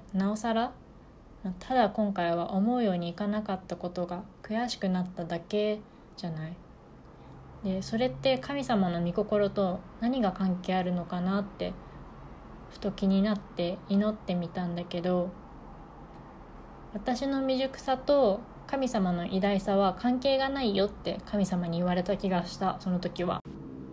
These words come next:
どういうことかというと、仕事はあなたのアイデンティティじゃない。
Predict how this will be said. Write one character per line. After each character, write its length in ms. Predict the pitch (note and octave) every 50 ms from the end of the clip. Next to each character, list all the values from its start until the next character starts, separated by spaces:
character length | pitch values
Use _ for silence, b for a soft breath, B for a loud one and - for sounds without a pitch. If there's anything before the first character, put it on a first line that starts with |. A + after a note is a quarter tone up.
| - - -
ど 80 | B3
う 60 | B3+ A#3+
い 120 | G#3+ G3
う 60 | F#3
こ 140 | F3+ - F#3
と 120 | F3 F#3
か 140 | F3 F3+ F3+
と 120 | F3 - F3+
い 160 | F3+ F3 F3
う 40 | E3+
と、 320 | F3 - F#3+ F3+ E3+ F3 B B B B B B B B B -
仕 160 | - - A3+
事 320 | A#3+ A#3+ A#3 - - A#3
は 140 | A3+ A#3 A#3
あ 80 | A3 G#3+
な 120 | G#3 G#3+
た 160 | G#3+ - G3+
の 200 | F#3+ F#3 F3 F3+ -
ア 120 | - G3+
イ 100 | G3 G3+
デ 100 | G3 G3+
ン 80 | G3+ G3
テ 100 | G3 -
ィ 20 |
テ 100 | - -
ィ 80 | F3+ F3
じ 80 | F3 F3
ゃ 80 | E3+
な 160 | F3 F3+ F3+
い。 80 | E3+ F#3